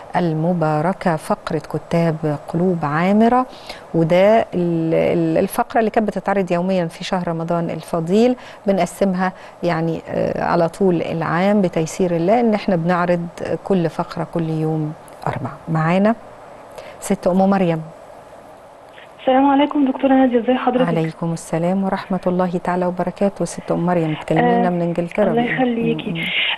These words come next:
Speaker 2: أنا طبعا أحب يعني إن أنا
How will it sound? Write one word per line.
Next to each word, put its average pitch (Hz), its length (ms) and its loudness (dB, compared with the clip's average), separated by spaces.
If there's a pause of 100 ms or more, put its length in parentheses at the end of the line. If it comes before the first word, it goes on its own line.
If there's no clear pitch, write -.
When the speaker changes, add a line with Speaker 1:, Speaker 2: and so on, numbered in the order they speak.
Speaker 2:
أنا 247 220 4
طبعا 247 840 4 (680)
أحب 233 320 -2
يعني 247 320 2
إن 233 100 0
أنا 214 480 2